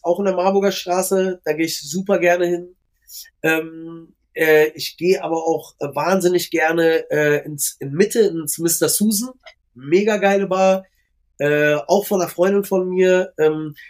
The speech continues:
die macht so, äh, Californian Asian Fusion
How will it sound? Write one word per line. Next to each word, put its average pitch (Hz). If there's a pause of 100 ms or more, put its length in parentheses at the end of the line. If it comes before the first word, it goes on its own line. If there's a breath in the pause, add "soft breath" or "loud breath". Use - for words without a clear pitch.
(180 loud breath)
die 139
macht 151
so, 160 (380)
äh, 139 (840)
Californian 175 (120)
Asian 175
Fusion 180